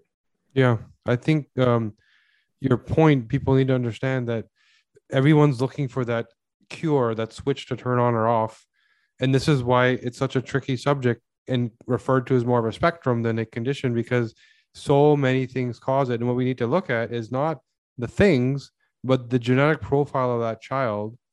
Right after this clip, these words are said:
who couldn't cope with whatever happened to be the trigger. It just, if something came before that, if it, whether it was Lyme, mold, you know, glyphosate, whatever it was,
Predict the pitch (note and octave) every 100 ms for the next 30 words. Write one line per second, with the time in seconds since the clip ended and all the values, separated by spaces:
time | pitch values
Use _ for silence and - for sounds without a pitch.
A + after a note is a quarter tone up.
0 | _ _ - C3 B2+ - D3 D3 - C#3+
1 | C#3 B2+ A#2+ - - _ _ _ _ A2+
2 | B2 C3+ E3 C#3 D3 D#3 C#3+ C3+ B2 F3
3 | D3 G2 F#2 A#2 C3 A#2+ A2 - - _
4 | _ C#3 C#3 D3+ D#3 E3 C#3+ D#3+ D3 C#3
5 | D3 D#3+ A#2+ A2+ C#3 A#2 A#2+ B2+ B2+ C3+
6 | B2+ A#2 C3 C#3 C#3 B2 B2+ B2+ B2+ A#2
7 | _ _ _ _ B2+ B2 A#2+ A#2 B2 C3+
8 | A#2 B2 A#2+ - A#2+ B2+ C3+ B2+ A#2+ A2+
9 | A2+ A2